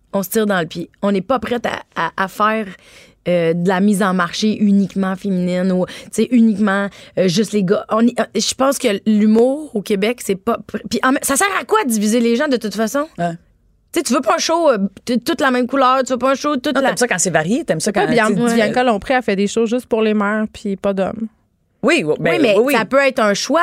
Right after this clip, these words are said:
Speaker 1: puis c'est bien correct. Si, si elle, là, c'est ça son intention, c'est sa mise en marché, puis c'est son projet de show, euh, elle, tu sais, puis je pense pas qu'elle empêche les hommes de rentrer.
Speaker 3: Non,
Speaker 1: D'après
Speaker 3: je
Speaker 1: moi,
Speaker 3: pense
Speaker 1: c'est
Speaker 3: pas
Speaker 1: de
Speaker 3: qu'il y
Speaker 1: la
Speaker 3: a une
Speaker 1: mise en
Speaker 3: police
Speaker 1: marché,
Speaker 3: des mœurs
Speaker 1: euh,
Speaker 3: à la, à la
Speaker 1: <laughs>
Speaker 3: porte.
Speaker 1: Tu sais, c'est du, c'est,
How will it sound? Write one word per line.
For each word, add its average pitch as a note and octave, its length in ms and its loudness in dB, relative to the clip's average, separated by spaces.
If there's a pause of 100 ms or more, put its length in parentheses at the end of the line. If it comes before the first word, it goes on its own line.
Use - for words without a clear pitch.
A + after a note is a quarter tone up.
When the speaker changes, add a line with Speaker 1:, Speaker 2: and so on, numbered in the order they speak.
Speaker 1:
puis C#4 160 -4
c'est G#3+ 140 2
bien G3+ 160 2
correct. B3+ 300 0
Si, A#3 140 -4
si G#3 280 0
elle, D4+ 280 2
là, B3 220 2 (240)
c'est - 140 -4
ça G3+ 120 -2
son A#3 200 0
intention, G3 560 0
c'est G3+ 160 -4
sa F#3+ 160 -2
mise A#3 160 2
en A#3+ 80 2
marché, G#3 240 -2
puis C4+ 100 -6
c'est - 80 -2
son F3+ 200 0
projet A3+ 360 0
de E3+ 80 -6
show, A#3 380 0
euh, D#3 140 0 (140)
elle, E3+ 200 0 (120)
tu A#3 120 -2
sais, B3 40 0
puis - 140 -8
je D#3+ 60 -8
pense F3 180 -2
pas - 80 -2
qu'elle F3 240 -2
empêche F3 380 -2
les E3+ 160 -2
hommes E3+ 120 -2
de E3+ 60 0
rentrer. E3 460 -2 (260)
Speaker 3:
Non, G3 60 0
Speaker 1:
D'après A3 160 2
Speaker 3:
je A#3 40 6
Speaker 1:
moi, A3+ 120 4
Speaker 3:
pense B3 80 -4
Speaker 1:
c'est C4+ 80 2
Speaker 3:
pas A#3 60 2
Speaker 1:
de - 0 -
Speaker 3:
qu'il A3 100 4
y - 0 -
Speaker 1:
la - 20 0
Speaker 3:
a - 40 0
une G3+ 40 -2
Speaker 1:
mise A#3+ 100 6
en B3+ 60 4
Speaker 3:
police A#3+ 160 2
Speaker 1:
marché, A3 220 2
Speaker 3:
des A3 80 4
mœurs A3 120 6 (180)
Speaker 1:
euh, A3 40 4 (120)
Speaker 3:
à A#3+ 40 2
la, G#3 120 2 (200)
à B3 40 2
la G#3+ 140 2
Speaker 1:
<laughs> - 40 -8
Speaker 3:
porte. A3 260 2
Speaker 1:
Tu C#4+ 60 0
sais, D#4 80 2
c'est B3 160 2
du, F#3 120 -4
c'est, G#3+ 380 -2